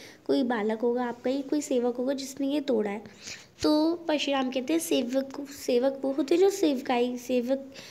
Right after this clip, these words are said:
सेवक, सेवा हमारी करते हैं, ये नहीं कि हमारा धनुष तोड़ देते।" तो ये परशुराम जी ने कहा है। नेक्स्ट, परशुराम के अनुसार लक्ष्मण वश में है श्री राम के, मृत्यु के, विश्वामित्र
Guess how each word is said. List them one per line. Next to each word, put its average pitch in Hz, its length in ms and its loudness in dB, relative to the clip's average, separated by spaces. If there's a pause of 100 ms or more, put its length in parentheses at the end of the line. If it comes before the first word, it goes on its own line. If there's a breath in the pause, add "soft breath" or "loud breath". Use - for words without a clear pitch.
(240 loud breath)
सेवक, 285 560 4
सेवा 277 340 2
हमारी 254 380 0
करते 233 380 -2
हैं, 349 280 -2 (800 loud breath)
ये 269 140 4
नहीं 311 140 8
कि 320 60 6
हमारा 311 240 8
धनुष 247 320 4
तोड़ 208 200 2
देते।" 208 220 -2
तो 262 120 0
ये 277 120 2
परशुराम 233 520 0
जी 220 160 -2
ने 208 120 -2
कहा 196 140 -8
है। - 160 -12 (680 loud breath)
नेक्स्ट, 277 320 -4
परशुराम 285 520 2
के 302 80 2
अनुसार 285 440 2 (440 loud breath)
लक्ष्मण 294 580 6
वश 285 280 6
में 269 140 6
है 214 340 2
श्री 254 180 4
राम 240 260 6
के, 294 240 2
मृत्यु 254 400 2
के, 302 260 0
विश्वामित्र 277 680 -2